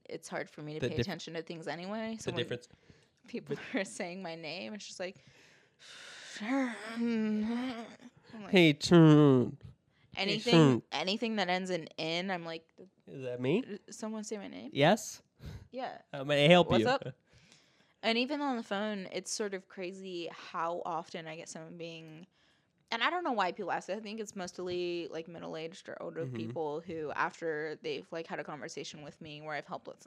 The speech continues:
Speaker 1: them with something over the phone, they'll be like, "Oh, yeah, like, who am I speaking with? What was your name?"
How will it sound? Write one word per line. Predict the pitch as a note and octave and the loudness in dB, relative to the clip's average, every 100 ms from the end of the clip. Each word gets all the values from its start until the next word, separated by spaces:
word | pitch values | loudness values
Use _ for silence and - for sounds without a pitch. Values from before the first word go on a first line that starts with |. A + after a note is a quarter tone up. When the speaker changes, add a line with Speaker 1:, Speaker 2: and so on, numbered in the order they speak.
| _ | _
Speaker 1:
them | F#3 D3+ D3+ | -10 -8 -8
with | E3 | -16
something | - F3+ D3 | -16 -16 -16
over | C#3+ | -14
the | C3+ | -14
phone, | - E3+ D#3 | -12 -12 -12
they'll | D3 | -14
be | D3 | -12
like, | D3 F3+ _ - _ _ _ _ - | -12 -12 _ -20 _ _ _ _ -8
"Oh, | |
yeah, | F#4 E4 | -6 -6
like, | - G3+ B3 | -8 -8 -6
who | |
am | C#4+ | -4
I | C4+ | -6
speaking | B3 C4+ D#4 D#4 | -6 -10 -10 -10
with? | D4+ D#4 | -10 -8
What | C#4 | -10
was | C4+ C#4 | -10 -12
your | D4 | -10
name?" | D#4 D#4+ | -10 -10